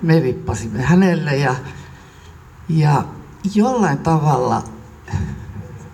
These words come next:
minulle jäi eliniäksi sellainen ajatus, että olin päässyt koskettamaan hänen sinne syvälle, sinne hänen sielunsa,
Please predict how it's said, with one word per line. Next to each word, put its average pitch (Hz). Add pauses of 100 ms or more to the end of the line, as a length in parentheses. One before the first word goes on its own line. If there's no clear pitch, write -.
minulle 170 (120)
jäi 117
eliniäksi 135
sellainen - (180)
ajatus, - (180)
että -
olin 156
päässyt 110
koskettamaan 180
hänen 113 (300)
sinne 104
syvälle, 135 (180)
sinne 107 (300)
hänen 113 (760)
sielunsa, 113